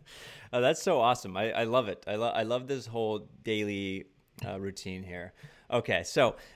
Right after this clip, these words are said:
uh, continuing on here, uh, you know, I'm trying to just get a sense of, like, where you sit in a programmer, uh, in the tech world. So, uh, what is your current salary or salary range, whatever you feel comfortable,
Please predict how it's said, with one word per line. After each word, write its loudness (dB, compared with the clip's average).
uh, 10
continuing 4
on 4
here, 4
uh, 8
you 0
know, 6
I'm 8
trying 2
to 0
just -6
get 4
a 4
sense 0
of, -2
like, -4
where 2
you 0
sit -4
in -2
a -4
programmer, 0
uh, 2
in -4
the 0
tech 0
world. 4
So, 2
uh, 6
what 6
is 0
your 6
current 0
salary 6
or 4
salary 4
range, 2
whatever 0
you 2
feel 0
comfortable, 0